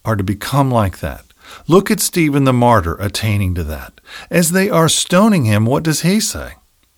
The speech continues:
He prays to his heavenly Father and cries, "Lay not this sin to their charge. They do not know what they are doing, Lord," says Stephen.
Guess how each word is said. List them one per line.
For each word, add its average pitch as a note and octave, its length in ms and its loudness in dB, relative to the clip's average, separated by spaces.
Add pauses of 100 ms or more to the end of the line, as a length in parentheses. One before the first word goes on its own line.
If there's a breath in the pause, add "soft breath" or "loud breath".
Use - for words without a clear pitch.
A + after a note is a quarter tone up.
(280 loud breath)
He C3 160 -4
prays F#3 360 0
to B2 100 -2
his G2+ 180 -2
heavenly E3 400 0
Father D3 420 -2
and A2+ 140 -4
cries, C#3 600 -2 (580 loud breath)
"Lay E3 260 4
not F#3 280 2
this E3+ 180 0
sin E3 260 -2
to D3+ 80 -2
their C3+ 220 -2
charge. F#2 580 -4 (320 loud breath)
They B2 140 0
do A2+ 160 -2
not D#3+ 360 2
know D3 200 2
what C#3 160 2
they C3+ 140 -2
are B2 120 0
doing, G#2+ 480 0
Lord," F2+ 340 -6 (160 soft breath)
says - 300 -6
Stephen. B2 420 -4